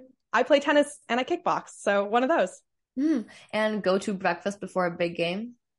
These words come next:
Speaker 1: Um, hmm, either eggs and, like, a piece of toast or a coffee yogurt.
Speaker 2: Ooh, coffee yogurt?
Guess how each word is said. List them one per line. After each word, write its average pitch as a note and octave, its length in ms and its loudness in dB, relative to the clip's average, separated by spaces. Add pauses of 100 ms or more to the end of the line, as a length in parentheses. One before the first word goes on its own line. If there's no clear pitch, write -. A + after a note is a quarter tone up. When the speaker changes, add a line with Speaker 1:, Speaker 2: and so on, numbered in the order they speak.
(500)
Speaker 1:
Um, A#3 520 2 (920)
hmm, B3+ 280 -2 (240)
either B3 540 4 (120)
eggs A#3+ 680 -2 (240)
and, A3+ 200 -2
like, A3 100 -4
a - 40 -12
piece C4+ 180 -4
of F#3+ 60 -14
toast C4 460 2 (100)
or A3 460 4
a F#3+ 80 -4
coffee B3+ 260 0
yogurt. F3+ 280 -2 (680)
Speaker 2:
Ooh, A#3 400 -4
coffee A#3 460 -2
yogurt? E3+ 600 2